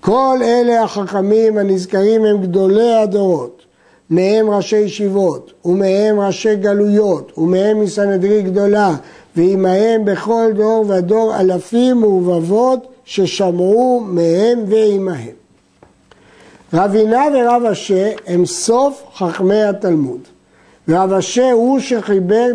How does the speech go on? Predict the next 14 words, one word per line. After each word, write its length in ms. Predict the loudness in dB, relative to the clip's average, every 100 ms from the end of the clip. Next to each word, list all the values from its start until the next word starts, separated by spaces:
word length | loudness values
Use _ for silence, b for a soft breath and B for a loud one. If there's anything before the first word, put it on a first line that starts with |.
| -2
תלמוד 440 | 0 2 2 2
הבבלי 580 | 0 0 -2 0 0 0
בארץ 420 | 0 2 2 0
שנער, 680 | 0 0 0 -2 0 0 -2 -6
בבל, 560 | -4 -2 0 0 0 -2 B B B -10
אחר 380 | -2 0 0
שחיבר 640 | 0 -4 0 0 2 0 0
רבי 240 | 0 0
יוחנן 520 | 0 0 0 0 2 0
התלמוד 540 | -2 -2 0 2 0
הירושלמי 680 | 0 0 0 0 2 2 0
בכמו 680 | 0 -2 0 0 2 2
מעט 520 | 0 -4 -2 -2 -2 -6
שנה. 280 | -6 -6